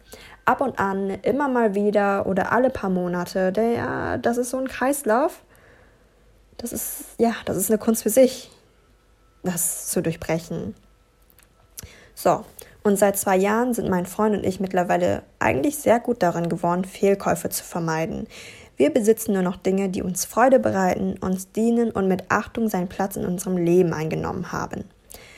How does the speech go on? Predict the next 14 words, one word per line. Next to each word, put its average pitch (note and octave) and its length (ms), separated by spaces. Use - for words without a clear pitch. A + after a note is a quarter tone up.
Natürlich A3+ 580
sind A3 220
wir G3 80
beide G3 220
nicht F#3 180
perfekt F#3 400
darin, F3 460
aber A#3+ 400
sind G3+ 280
sehr F3 200
zufrieden G3 440
mit G3+ 160
unserem G3 280
Einkaufsverhalten. - 920